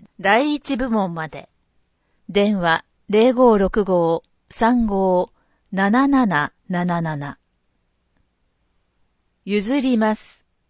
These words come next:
譲ってください。譲ります。パソコンデスク、学習机、和ダンス、リビングボード、飾り棚。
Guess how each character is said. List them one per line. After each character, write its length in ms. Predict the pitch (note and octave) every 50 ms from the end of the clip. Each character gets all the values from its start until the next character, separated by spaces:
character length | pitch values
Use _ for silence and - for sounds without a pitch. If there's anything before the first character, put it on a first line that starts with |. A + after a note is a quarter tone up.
| _ _ -
譲 320 | F3 F#3+ G3+ F#3+ A#3 C4+
っ 60 | D#4 -
て 200 | - - C4 C4
く 140 | - A#3
だ 120 | G#3+ G3 G3
さ 220 | - - F3 E3
い。 140 | D#3 C#3 _ _ _ _ _ _ _ _ _ _ _ _ _ _ _ _ _ _ _ _ _ _ _ _ _ _ _ -
譲 320 | F#3+ G3+ G3 F#3 A#3+ C#4 B3+
り 160 | B3 A#3+ G3
ま 160 | F3+ F#3 G3+
す。 260 | - - - - _ _ _ _ _ _ _ _ _ _ _ _ _ _ _ _ _ _ -
パ 140 | G3 G3 -
ソ 180 | - C#4 C#4
コ 180 | - - C#4+ C#4+
ン 140 | C4 A#3+ A3+
デ 120 | A#3+ A3+
ス 180 | - - - -
ク、 220 | - D#3+ - - _ _ _ _ _ _ _ _ _ _ _ _ _ -
学 300 | - F#3 F#3 - C4+ C4+
習 280 | - - C4 B3+ A#3+
机、 560 | G#3 A3 A3+ - - F3+ E3 E3 D#3 D3 - _ _ _ _ _ _ _ _ - -
和 160 | - F3+ F#3+ F#3+
ダ 180 | B3 C#4 C4
ン 120 | A3 F3+ E3+
ス、 300 | - - - D3+ D3 _ _ _ _ _ _ _ _ _ _ _ _ _ _ _ -
リ 180 | F3 G3+ G3+
ビ 160 | G3 C#4 D4+ D#4+
ン 120 | D#4+ D4
グ 140 | C#4 C#4+ C#4
ボ 280 | A#3 C4 B3+ A#3 G3
ー 20 | E3+
ド、 240 | - D#3+ D#3 - _ _ _ _ _ _ _ _ _ _ _
飾 280 | - G3 G3+ - B3+ C4
り 140 | C4+ C4+ A#3
棚。 380 | G#3+ F3+ E3+ D3+ D3+ D#3 -